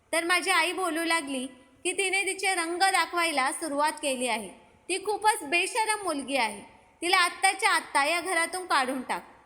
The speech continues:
तेव्हा मी विचार केला की ती कोणी मोलकरीण नाही की तिला मी घरातून असंच काढून टाकू,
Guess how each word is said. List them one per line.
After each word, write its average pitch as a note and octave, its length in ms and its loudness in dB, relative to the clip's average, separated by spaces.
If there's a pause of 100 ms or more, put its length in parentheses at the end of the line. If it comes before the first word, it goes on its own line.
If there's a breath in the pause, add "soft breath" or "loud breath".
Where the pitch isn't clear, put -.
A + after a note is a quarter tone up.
(260)
तेव्हा C#4+ 220 2
मी E4 160 -2
विचार D#4+ 500 -2
केला C4 360 0
की D4 140 -8
ती F4 160 -2
कोणी F#4 220 -2
मोलकरीण F4+ 680 0
नाही F#4+ 220 0
की C#4 100 -6
तिला D#4+ 240 0
मी D#4+ 120 -2
घरातून D#4 460 -2
असंच D#4+ 360 -4
काढून C#4+ 320 -2
टाकू, A3+ 280 -6